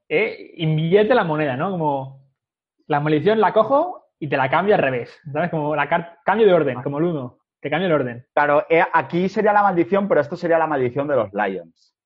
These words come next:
Speaker 2: Esto no es
Speaker 1: No, no,
Speaker 2: maldición
Speaker 1: no,
Speaker 2: de Madden.
Speaker 1: no, no, no, no, al contrario, el tipo
Speaker 2: No,
Speaker 1: sale
Speaker 2: no,
Speaker 1: en la portada.
Speaker 2: ma-, ma-, digo maldición de los Lions en el sentido de que las dos grandes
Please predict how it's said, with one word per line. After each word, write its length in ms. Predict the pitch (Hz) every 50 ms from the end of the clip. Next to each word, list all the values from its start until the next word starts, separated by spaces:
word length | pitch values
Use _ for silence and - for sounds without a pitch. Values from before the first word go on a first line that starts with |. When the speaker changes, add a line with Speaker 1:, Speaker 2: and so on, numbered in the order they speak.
| _ _
Speaker 2:
Esto 280 | _ _ _ - - 156
no 160 | 139 127 123
es 100 | 127 117
Speaker 1:
No, 120 | 123 123 120
no, 0 |
Speaker 2:
maldición 340 | 127 135 147 151 - 127 120
Speaker 1:
no, 60 | 120
Speaker 2:
de 60 | 113 113
Madden. 300 | 107 107 110 107 104 107
Speaker 1:
no, 160 | 123 131 135
no, 180 | 135 - 123
no, 140 | 120 120 120
no, 80 | 117 117
al 100 | 113 113
contrario, 680 | - 123 120 120 - 131 147 151 131 123 135 190 - - _ _ -
el 160 | 151 135 131
tipo 640 | 135 143 139 - 165 165 165 165 180 202 - - - _ _ _ _ _ -
Speaker 2:
No, 60 | 185
Speaker 1:
sale 40 | 214
Speaker 2:
no, 40 | 240 226
Speaker 1:
en 60 | 202
la 80 | 147
portada. 280 | 156 151 147 147 170 165
Speaker 2:
ma-, 80 | 180 190
ma-, 100 | 214 - - - - - _ -
digo 240 | 151 160 180 226
maldición 400 | 247 240 220 196 190 196 196 190
de 60 | 214 220
los 140 | 202 165
Lions 480 | 175 185 180 175 160 160 165 180 180 - -
en 100 | 135 127
el 100 | 123 120
sentido 420 | - 139 131 123 123 156 170 190
de 140 | 190 180 165
que 120 | 170 139
las 260 | 127 127 120 120 - _
dos 260 | - 120 131 143 147 143
grandes 560 | 165 175 185 185 175 180 175 - - _